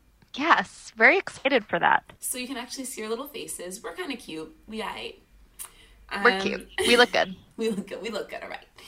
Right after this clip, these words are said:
Speaker 1: I look
Speaker 2: And
Speaker 1: crazy right now, but I'll look good for Instagram Live. <laughs>
Speaker 2: I'm so excited for this Instagram Live 'cause, y'all, I'm putting on makeup. I'm putting on an outfit. <laughs> I'm, like, so excited to see strangers for the first time in weeks. So we're gonna try to be
Speaker 1: Same.
Speaker 2: doing those, I think, on Thursdays.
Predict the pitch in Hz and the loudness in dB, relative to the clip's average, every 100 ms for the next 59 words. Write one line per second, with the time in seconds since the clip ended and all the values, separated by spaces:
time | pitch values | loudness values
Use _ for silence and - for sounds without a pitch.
0 | - - - - 190 196 262 196 190 190 | -18 -18 -12 2 4 4 4 2 4 2
1 | - 156 156 - 175 - 214 226 262 - | 4 2 0 -2 -6 0 0 2 -2 -4
2 | 247 233 - 247 247 - - - - - | -4 -6 -6 -4 -4 -4 -6 -6 -10 -10
3 | - 240 262 285 - 320 208 226 - 226 | -4 -2 0 -4 -4 -4 0 0 0 -2
4 | 233 233 226 196 - - 190 170 165 165 | -4 -4 -6 -6 -6 -6 -8 -8 -8 -8
5 | 190 175 160 160 185 202 214 196 180 185 | -8 -8 -6 -6 -10 -10 -8 -8 -8 -8
6 | 156 - - - 165 220 190 226 226 208 | -10 -12 -20 -18 -8 -6 -4 -2 4 4
7 | 175 - 190 185 180 269 - 247 247 233 | 4 -2 -4 -4 -4 -6 -4 -4 -4 -6
8 | - - - - - 269 220 - - 208 | -2 -2 0 0 4 2 2 -4 0 2
9 | 196 190 208 - - - 277 254 - 254 | 2 -2 -6 -10 -16 -10 -4 -2 -2 -2
10 | 226 247 - 202 208 190 180 - 185 190 | -4 -4 -4 -4 -4 -4 -6 -6 -6 -6
11 | - 175 190 - 190 185 160 156 - - | -6 -4 -4 -2 -4 -6 -12 -14 -14 -8
12 | - - - - - 226 202 190 180 180 | -6 -6 -8 -16 -6 -4 -2 -2 -4 -6
13 | - - - 185 233 269 320 - 294 277 | -10 -20 -14 -6 -4 -2 -4 -6 -6 -6
14 | - 185 - 185 196 285 359 - 226 220 | 0 0 0 -2 -2 -4 -6 -8 -6 -6
15 | 214 196 240 294 - 214 165 156 202 | -6 -6 -6 -4 -6 -8 -12 -12 -8